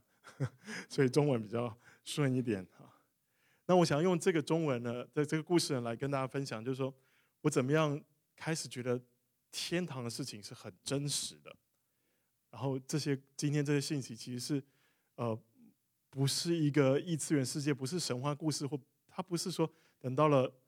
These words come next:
呃，更老一点，在病床前面再去思考的问题啊。而且我发现呢，很特别，这些圣经的知识呢，常常是等到你去了宣教的合场的时候，这个平常的二D，呃，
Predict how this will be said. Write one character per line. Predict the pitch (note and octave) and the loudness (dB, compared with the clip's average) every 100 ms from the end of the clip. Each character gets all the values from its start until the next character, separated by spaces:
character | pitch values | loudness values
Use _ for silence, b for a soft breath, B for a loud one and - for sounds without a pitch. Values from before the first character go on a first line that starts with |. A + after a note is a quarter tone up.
| _ _ _ | _ _ _
呃， | - A#2 A#2 - | -4 -4 -4 -8
更 | - E3 C3 | -2 0 2
老 | A2+ D#3 | 6 6
一 | |
点， | D#3 A#2 | 6 2
在 | C#3 | 0
病 | C3+ A3 D#3+ | -2 -2 -2
床 | - A#2+ | -4 -6
前 | A#2 A#2+ | -4 -4
面 | C3 | -4
再 | B2+ | -4
去 | C3+ C3+ | -4 -4
思 | - E3 | -2 -2
考 | C#3 - | -4 -10
的 | F2+ | -10
问 | A#2 A2 | -10 -10
题 | - - | -14 -20
啊。 | E3 _ _ _ _ _ _ | -20 _ _ _ _ _ _
而 | E3+ | 4
且 | G3 | 6
我 | |
发 | F3 G3+ | 6 4
现 | G3+ | 4
呢， | E3+ C#3+ - _ _ _ _ _ _ | 2 0 -4 _ _ _ _ _ _
很 | - C3+ | -4 0
特 | E3 | 2
别， | C#3+ | 4
这 | C3 D3+ | 4 2
些 | D#3 D3+ D#3 _ _ _ | 2 2 0 _ _ _
圣 | - F#3+ D#3+ | -2 0 0
经 | E3+ | 0
的 | D#3 | -2
知 | - D#3 | -2 -4
识 | - D3+ | -4 -6
呢， | B2 A2+ _ _ _ - | -8 -10 _ _ _ -12
常 | - D#3+ | -4 0
常 | D#3+ | 0
是 | D3+ | 0
等 | E3+ C3 | 0 2
到 | D#3 | 2
你 | C3 | 2
去 | - F3 | 2 2
了 | D3 | 4
宣 | - - F#3 G3 | 2 0 2 2
教 | F#3 F3+ | 2 2
的 | B2 | 0
合 | A#2 - A#2+ | -4 -2 0
场 | C#3+ C3 F2+ | 0 -4 -6
的 | |
时 | E2+ E2 | -10 -8
候， | - G#2+ - _ _ _ _ _ _ _ | -6 -6 -8 _ _ _ _ _ _ _
这 | - | 4
个 | C#3+ | 4
平 | - D3+ F3+ | 4 2 2
常 | - C3+ | 2 0
的 | C3 C3+ - - _ | 2 2 0 -8 _
二 | A3 F#3 D3 | 6 8 6
D， | B2+ D3+ D#3 E3 - _ - | 4 -2 -2 -6 -14 _ -2
呃， | A#2 G2 | 0 0